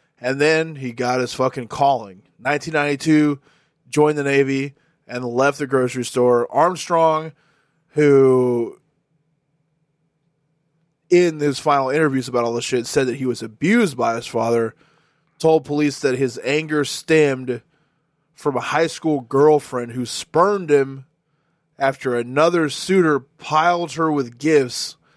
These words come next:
He said he viewed the gift-giving situation as prostitution. That's where the hatred came from.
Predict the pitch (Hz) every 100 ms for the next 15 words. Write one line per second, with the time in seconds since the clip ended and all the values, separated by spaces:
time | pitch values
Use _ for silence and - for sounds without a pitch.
0 | _ _ _ _ - 135 - 151 143 143
1 | 131 127 147 151 135 123 135 160 147 147
2 | 143 135 151 143 139 131 135 143 143 120
3 | 117 - - 147 151 139 - 120 - -
4 | - 233 233 202 170 139 - _ _ _
5 | _ _ _ _ _ _ _ _ _ _
6 | 143 165 165 165 156 135 - 156 139 143
7 | 123 135 135 131 120 117 95